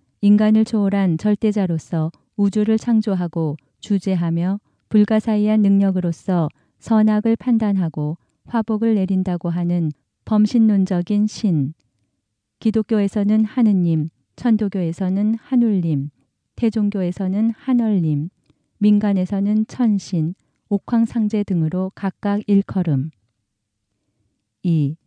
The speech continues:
지오디, 기독교에서 신봉하는 유일신, 천지를 만든 창조자로서 전지전능하고 영원하며 인류와 만물을 섭리로서 다스림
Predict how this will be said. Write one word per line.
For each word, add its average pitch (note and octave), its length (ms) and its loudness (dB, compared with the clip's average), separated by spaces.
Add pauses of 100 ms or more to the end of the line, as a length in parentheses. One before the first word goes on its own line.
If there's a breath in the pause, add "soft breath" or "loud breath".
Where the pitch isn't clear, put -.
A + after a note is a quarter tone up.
(480)
지오디, G3 840 -2 (640)
기독교에서 G3+ 760 -2
신봉하는 G3+ 760 -2
유일신, G3+ 680 0 (680)
천지를 A#3 540 2
만든 G#3 460 0
창조자로서 F3 880 -4 (280)
전지전능하고 G3+ 1200 2 (140)
영원하며 F3+ 720 0 (340)
인류와 G#3+ 480 4
만물을 F#3 640 0
섭리로서 G#3+ 720 -2
다스림 E3 560 -4